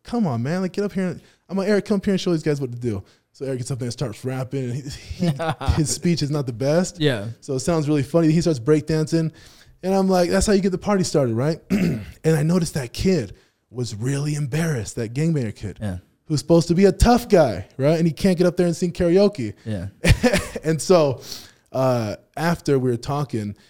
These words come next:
Speaker 1: and he was like, "Damn, bro, I don't know how you do that." He became vulnerable with me, this kid.
Speaker 2: Yeah.
Speaker 1: He's like, "I don't know how you do that, man." He's like, "I don't know how you get up there and, and, and talk in front of people and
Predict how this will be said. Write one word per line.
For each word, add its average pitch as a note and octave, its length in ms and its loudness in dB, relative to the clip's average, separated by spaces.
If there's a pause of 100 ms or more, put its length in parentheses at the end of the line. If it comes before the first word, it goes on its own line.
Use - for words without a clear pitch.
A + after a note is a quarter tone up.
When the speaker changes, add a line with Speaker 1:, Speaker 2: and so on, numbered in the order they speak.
(300)
Speaker 1:
and A2 200 -4
he A#2+ 120 -2
was A2 220 -2
like, F#2+ 320 -6
"Damn, C#3 300 -4
bro, B2+ 240 -10
I A2 120 -12
don't D3 100 -8
know C3+ 60 -6
how B2 100 -6
you G#2 140 -8
do C3+ 220 -4
that." F2+ 140 -8
He G#2+ 120 -8
became G#2 320 -10
vulnerable G2 340 -10
with B1+ 140 -14
me, D2+ 100 -14
this E2 180 -14
kid. - 280 -12
Speaker 2:
Yeah. G2 220 -10 (120)
Speaker 1:
He's F#2 120 -20
like, - 80 -18
"I - 40 -12
don't C#3 100 -6
know C3 60 -2
how C3 60 -2
you A#2 100 -4
do A2+ 140 -6
that, G2+ 120 -6
man." F#2+ 220 -6 (400)
He's F2+ 120 -20
like, F2+ 80 -6
"I - 20 -4
don't A2+ 80 -4
know G#2+ 60 -4
how A2 60 -4
you G2+ 60 -4
get G2 160 -8
up F#2+ 140 -8
there F#2+ 240 -6
and, D#2+ 180 -8 (420)
and, D#2 480 -10
and G1+ 380 -16 (500)
talk G2 280 -6
in F#2+ 60 -10
front F#2 160 -10
of F#2 80 -10
people F#2+ 540 -6
and G#2+ 180 -16